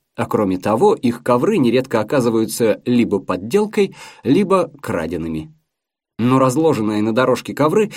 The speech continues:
не показались мне подделкой, а один маленький коврик даже очень понравился.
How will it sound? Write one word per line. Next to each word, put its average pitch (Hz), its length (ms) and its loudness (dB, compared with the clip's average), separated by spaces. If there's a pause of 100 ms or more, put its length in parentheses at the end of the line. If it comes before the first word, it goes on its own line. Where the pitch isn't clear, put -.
(140)
не 196 140 0
показались 156 640 0
мне 117 200 0
подделкой, 90 760 -6 (280)
а 107 120 0
один 110 280 0
маленький 92 400 -2
коврик 190 400 -2 (180)
даже 156 480 2
очень 139 340 -2
понравился. 160 760 -2